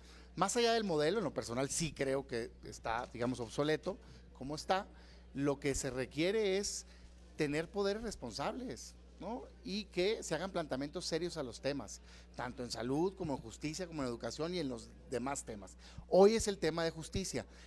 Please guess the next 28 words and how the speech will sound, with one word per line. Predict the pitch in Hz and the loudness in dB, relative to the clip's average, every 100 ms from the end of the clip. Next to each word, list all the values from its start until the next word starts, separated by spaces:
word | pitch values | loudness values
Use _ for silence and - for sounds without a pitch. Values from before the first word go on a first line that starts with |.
| - | -10
De | 123 143 | 0 0
entrada | 147 170 202 247 | 2 4 4 4
parece | 170 147 - | 2 2 0
un | 190 | 0
desorden | 175 160 180 196 220 196 | 0 2 2 2 2 0
interno | 156 139 156 151 | 0 0 -2 0
el | 156 | -4
que | 147 | -4
traen | 135 156 165 165 - - - | -4 -2 -2 -4 -12 -20 -6
entre | 139 131 135 | -2 -2 -2
que | 131 131 | -4 -4
sí | 165 | -4
presento | 175 185 180 175 170 | -2 -2 -2 -2 -2
propuestas, | 156 147 180 - 175 | -4 -2 -2 0 0
no | 185 | 0
presento | 175 170 175 | -2 -4 -4
propuestas. | 165 147 196 202 202 208 - - - | -4 -2 -2 0 -2 -2 -8 -18 -8
Nosotros | 165 170 214 | -4 0 2
lo | 180 | 2
que | 156 | 0
decimos | 147 196 196 190 | 0 -2 -2 -2
es | 175 | 0
vamos | 185 180 | 0 2
a | 170 | 2
dar | 160 | 2
un | 165 | 0
paso | 165 151 156 | -2 0 2
adelante. | 127 117 98 90 | 2 0 -4 -8